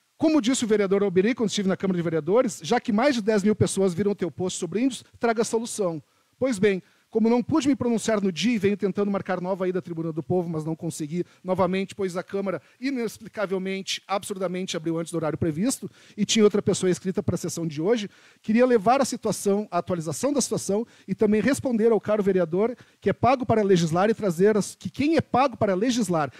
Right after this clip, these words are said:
e trazer a solução não sou eu, mas o Executivo Municipal, como cumprimento do decreto municipal número nove mil quinhentos e trinta. E aqui ele traz o decreto mil no-, nove mil quinhentos e trinta. E aí ele põe no final, "E para acabar com o mimimi sobre o fato de ocupantes no entorno da, da igreja serem índios,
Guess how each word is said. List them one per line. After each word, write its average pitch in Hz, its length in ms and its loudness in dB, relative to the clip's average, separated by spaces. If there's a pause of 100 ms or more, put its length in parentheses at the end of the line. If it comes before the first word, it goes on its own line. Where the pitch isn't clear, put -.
(120)
e 214 80 -4
trazer 233 320 4
a 226 60 4
solução 208 360 2
não 247 140 2
sou 320 220 0
eu, 269 180 6 (180)
mas 208 200 4
o 247 40 4
Executivo 220 600 4
Municipal, 240 560 4 (300)
como 208 180 4
cumprimento 202 540 0
do 202 100 -8
decreto 185 440 -4
municipal 190 360 0
número 196 220 0
nove 202 220 -4
mil 208 180 0
quinhentos 220 380 -4
e 269 40 -6
trinta. 240 400 -6 (240)
E 165 60 -10
aqui 160 140 -10
ele 185 100 -6
traz 175 340 -4
o 185 140 2
decreto 185 400 -4
mil 185 180 0
no-, 190 220 -2
nove 180 220 -2
mil 185 100 2
quinhentos 196 220 -6
e - 20 -8
trinta. 196 340 -12 (320)
E 175 80 -4
aí 185 60 4
ele 233 140 2
põe 262 180 2
no 269 80 2
final, 214 320 0 (160)
"E 196 60 -2
para 226 160 4
acabar 220 360 0
com - 140 -4
o - 20 0
mimimi 240 680 0
sobre 196 260 -2
o 185 60 2
fato 208 260 -2
de 190 60 -2
ocupantes 220 480 -4
no 214 80 0
entorno 202 420 4
da, 170 200 -10
da 175 100 -4
igreja 180 300 -2
serem 156 400 -2
índios, 240 320 2